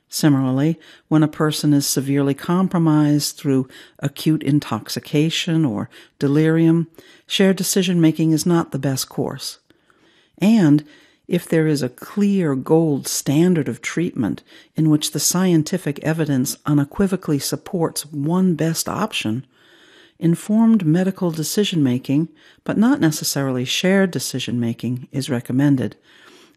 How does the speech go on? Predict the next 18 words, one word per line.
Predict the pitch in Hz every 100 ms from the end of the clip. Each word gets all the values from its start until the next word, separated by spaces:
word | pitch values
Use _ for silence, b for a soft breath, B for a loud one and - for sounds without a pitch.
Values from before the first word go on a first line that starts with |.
| -
An | 156
example | 151 139 143 143 143
might | 143 131 -
be | - 135
the | 131
use | 123 127
of | 131
insulin | 151 208 - 131 120 117 b b b b
in | 139
type | 131 120 120 -
one | 120
diabetes. | 117 117 - - - - - - _ _ _ _ _ _
In | 165 175
closing, | - 262 220 160 156
let | 165 -
me | 220
say | - 151 151
that | 143 131